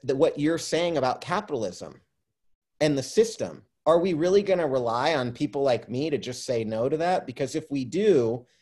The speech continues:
yeah, we can highlight me and others as, like, exceptional cases and say, like, "Oh, this proves that it can work." But if we actually look at the statistics rather than an anecdote, if, if anything,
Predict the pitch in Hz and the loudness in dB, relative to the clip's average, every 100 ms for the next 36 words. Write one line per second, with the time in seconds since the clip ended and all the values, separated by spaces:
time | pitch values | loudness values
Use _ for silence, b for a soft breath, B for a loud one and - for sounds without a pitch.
0 | b b - 226 196 175 196 190 139 143 | b b 2 6 6 4 -2 -4 0 2
1 | 156 175 175 170 - 139 147 151 160 160 | 4 6 4 0 -6 -2 0 0 -2 -4
2 | - 127 123 - 127 139 165 175 - - | -4 -4 -4 -2 2 4 2 0 -8 -10
3 | - 123 120 127 123 - 131 127 - 135 | -2 0 0 -2 -4 -4 -4 -4 -4 -6
4 | 110 - 110 - 156 175 175 - _ _ | -6 -6 -6 -4 -6 -6 -10 -20 _ _
5 | _ _ _ _ _ _ _ _ - 123 | _ _ _ _ _ _ _ _ -8 -4
6 | 120 - 139 123 120 113 110 101 - - | -4 -4 0 2 2 2 0 -2 -6 0
7 | 151 151 131 113 139 - - 143 139 131 | 2 4 4 2 -2 -4 -4 -2 -2 -2
8 | 131 - 117 107 131 - - 127 - 139 | -4 -4 -6 0 0 -2 -6 -6 0 0
9 | 147 - 151 135 131 117 110 - 107 - | 0 -2 -2 -2 -4 -10 -10 -14 -16 -4
10 | 185 185 127 104 - - 117 113 104 104 | -2 -2 -4 -4 -6 -4 -4 -4 -6 -6
11 | - 110 127 131 151 160 170 - _ _ | -6 -6 -6 -4 -2 -2 -4 -10 _ _
12 | _ _ _ _ _ _ _ _ - 127 | _ _ _ _ _ _ _ _ -6 -6
13 | 123 - 127 123 - 151 175 175 143 135 | -6 -6 -6 -4 -2 -2 -2 0 0 0
14 | 131 123 | -4 -8